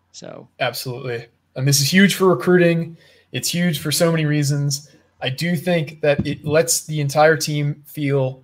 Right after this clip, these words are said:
Speaker 2: like they're playing loose. They don't have the pressure of, like, we've been, we haven't had a winning season in X amount of years anymore.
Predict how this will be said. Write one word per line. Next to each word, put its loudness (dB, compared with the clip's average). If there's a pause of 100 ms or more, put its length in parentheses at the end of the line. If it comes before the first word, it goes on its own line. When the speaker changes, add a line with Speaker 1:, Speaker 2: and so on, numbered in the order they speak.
(100)
Speaker 2:
like 0
they're -6
playing -2 (540)
loose. -2 (220)
They -4
don't 0
have 2
the -4
pressure 0
of, -2
like, -2
we've -8
been, 0
we -2
haven't 0
had 2
a 0
winning -2
season -4
in -4
X -4
amount -2
of -4
years -2
anymore. -4